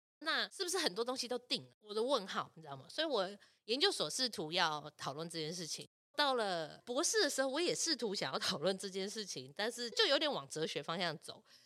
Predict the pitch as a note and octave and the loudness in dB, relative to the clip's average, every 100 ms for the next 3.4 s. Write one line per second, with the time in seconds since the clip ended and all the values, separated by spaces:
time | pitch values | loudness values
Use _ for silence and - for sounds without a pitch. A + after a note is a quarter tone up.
0 | _ E3+ A3 C#4 C4+ B3+ G#3 D3+ D#3+ F#3 | _ 2 4 4 4 4 4 0 -4 -4
1 | C#4 A3 C#3+ - C#3 - D3+ - _ F#3+ | 0 0 0 -8 -10 -10 -10 -10 _ -4
2 | F#3+ A3+ C4+ B3+ G#3 F#3 E3+ G#3 A#3+ F3+ | -4 0 0 0 -2 -4 -4 -6 -8 -6
3 | G3+ A3 C#4+ | -8 -6 -6